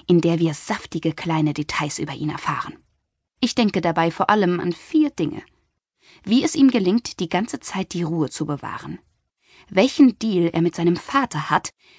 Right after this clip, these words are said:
welche Rolle die vielen Frauen in seinem Leben spielen. Und wieso er diese unverkennbare Neigung dazu hat,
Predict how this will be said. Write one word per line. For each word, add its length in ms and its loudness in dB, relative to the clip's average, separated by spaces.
welche 420 2
Rolle 280 0
die 140 -2
vielen 480 4
Frauen 380 0
in 120 0
seinem 240 -2
Leben 220 -2
spielen. 400 -8
Und 340 4
wieso 260 2
er 180 2
diese 300 -4
unverkennbare 880 0
Neigung 440 4
dazu 340 -4
hat, 200 -4